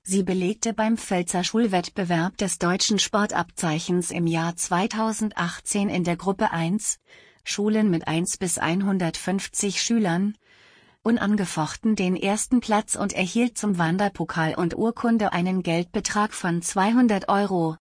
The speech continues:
Darüber hinaus ist die Grundschule Estal auch Landessieger in Rheinland-Pfalz.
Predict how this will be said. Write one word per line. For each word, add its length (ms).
Darüber 340
hinaus 560
ist 220
die 80
Grundschule 600
Estal 520
auch 220
Landessieger 720
in 120
Rheinland-Pfalz. 1120